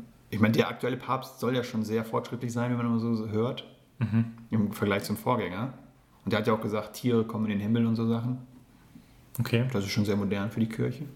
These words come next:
Speaker 2: Okay, ja, das als, äh, Schalke-Fan kannst du natürlich nicht unterschreiben.
Speaker 1: Oh, der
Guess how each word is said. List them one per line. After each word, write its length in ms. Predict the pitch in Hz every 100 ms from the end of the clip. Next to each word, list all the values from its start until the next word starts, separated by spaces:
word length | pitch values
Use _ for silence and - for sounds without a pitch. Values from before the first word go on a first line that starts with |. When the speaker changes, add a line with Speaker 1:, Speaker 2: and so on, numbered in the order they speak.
| -
Speaker 2:
Okay, 260 | - 113 113
ja, 80 | 120
das 320 | 113 113 -
als, 400 | 127 117 113 -
äh, 180 | - 117
Schalke-Fan 460 | 110 113 117 117 131
kannst 180 | 123 127
du 40 |
natürlich 200 | 120 110
nicht 220 | 123 120
unterschreiben. 460 | 117 113 - 120 107
Speaker 1:
Oh, 220 | 175 135
der 640 | 127 107 117 113 113 113